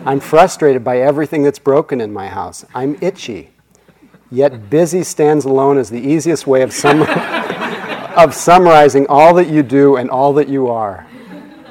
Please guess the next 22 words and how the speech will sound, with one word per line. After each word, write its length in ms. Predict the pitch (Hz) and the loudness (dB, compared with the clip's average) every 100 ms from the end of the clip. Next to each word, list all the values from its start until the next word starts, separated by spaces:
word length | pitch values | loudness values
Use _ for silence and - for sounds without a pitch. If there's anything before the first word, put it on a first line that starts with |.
| - _ _ _ _ _ | -20 _ _ _ _ _
"I'm 220 | 127 143 | -4 -4
busy" 400 | 139 160 170 123 113 | 0 -2 -2 -4 -6
is 120 | 104 | -8
the 80 | 117 | -10
short 300 | - 131 131 | -4 -4 -2
way 120 | 117 | -6
of 100 | 107 | -8
saying, 360 | - 117 113 110 | -10 -10 -8 -10
implying, 680 | 110 101 120 127 117 95 - _ _ | -14 -12 -8 -6 -6 -10 -18 _ _
"My 240 | 113 120 131 | -14 -12 -14
time 640 | - 131 156 180 180 175 185 | -16 -20 -16 -14 -14 -16 -16
is 220 | 156 - | -20 -20
filled. 580 | _ 151 147 101 - _ _ _ _ _ _ _ _ | _ -6 -6 -6 -10 _ _ _ _ _ _ _ _
My 180 | 123 127 | -10 -10
phone 400 | 123 - 143 165 | -10 -4 -4 -2
does 160 | 147 110 | -4 -6
not 240 | 123 143 | -6 -8
stop 320 | - 139 127 | -8 -8 -6
ringing, 380 | 120 113 104 110 | -8 -10 -10 -14
and 220 | - 120 120 | -14 -12 -6
you, 200 | 151 143 | -4 -4
therefore, 540 | 113 107 - 104 101 | -6 -8 -10 -10 -10